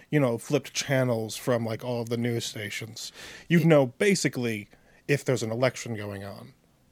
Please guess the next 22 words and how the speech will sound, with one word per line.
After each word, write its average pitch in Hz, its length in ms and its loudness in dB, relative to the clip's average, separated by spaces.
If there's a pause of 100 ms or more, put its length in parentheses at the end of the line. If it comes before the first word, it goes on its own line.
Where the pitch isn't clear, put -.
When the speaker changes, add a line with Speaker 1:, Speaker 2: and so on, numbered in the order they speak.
Speaker 1:
and 120 140 0
that's - 440 -6 (240)
probably 104 340 -6
about 117 300 -12
it. - 260 -16 (120)
You 156 100 6
know 180 160 12
that 160 140 8
there's 139 160 6
a 131 80 8
battle 123 440 4
in 117 400 -2 (1600)
Yonkers 127 840 2 (440)
at 127 120 0
some 127 240 0
point, 113 320 -2
and 139 160 0
it's 151 120 0
a 156 60 4
very 135 240 4
big 117 300 -2
deal. 117 420 -8